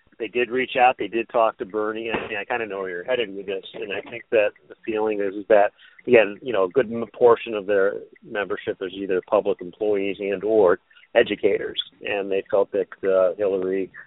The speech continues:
I think Hillary has a great chance of winning, and, um, is going to mobilize, um, the union vote, uh, help them mobilize the union vote. So I, my guess is, and again, I don't wanna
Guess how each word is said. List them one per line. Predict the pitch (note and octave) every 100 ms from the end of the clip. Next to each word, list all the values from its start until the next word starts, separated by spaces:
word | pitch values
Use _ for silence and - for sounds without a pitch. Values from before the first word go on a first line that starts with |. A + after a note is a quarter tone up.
| _
I | A2
think | A2+ G2
Hillary | G#2+ G2+ G2+
has | G2 F#2+
a |
great | F2 F#2+ G2
chance | - G#2 G2+
of | G2 -
winning, | G2+ G#2+ G#2+ G#2+ A#2
and, | G#2 F#2+ F#2 F#2 G2 A2
um, | G2 F#2 F#2 F2+
is | F2+ -
going | F#2+
to | F#2
mobilize, | F#2 F#2 F#2+ F#2+ F#2+ F2+ F2+ _ _ _ _ _ -
um, | A#2 G2+ G2 G2 G#2+ _ -
the |
union | G2+ G#2 G2+ G#2
vote, | G2 A#2 A#2 - _ -
uh, | F#2 F2 F#2+
help | - G2
them | - A2
mobilize | G#2+ F#2+ F#2 F2+ F#2 F2 F#2
the | F2+
union | F2+ F2 E2 F2
vote. | F2+ F2 - _
So | F#2+ F2 - - -
I, | A#2+ -
my | B2+ D3
guess | D3+ C3 A#2+ _ -
is, | A2 G2
and | G#2
again, | G2+ G2+
I | F#2+
don't | G2+
wanna | G2